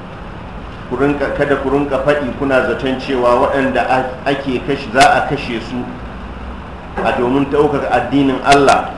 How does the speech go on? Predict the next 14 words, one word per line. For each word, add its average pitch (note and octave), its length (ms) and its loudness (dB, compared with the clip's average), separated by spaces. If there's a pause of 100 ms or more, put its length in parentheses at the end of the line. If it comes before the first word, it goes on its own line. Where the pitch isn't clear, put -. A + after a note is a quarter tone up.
(600)
kada C#3+ 200 2
ku C3+ 120 -4
ce C3+ 220 -2
su C#3+ 160 -2
matattu B2+ 560 -2
ne. F#2+ 140 -4 (960)
A'a, - 640 6
su C3 160 0
rayayyu A#2+ 580 4
ne, C#3 300 4 (560)
walakin B2+ 460 4
la B2+ 140 4
tash'urun, B2 640 -2
amma A#2+ 320 2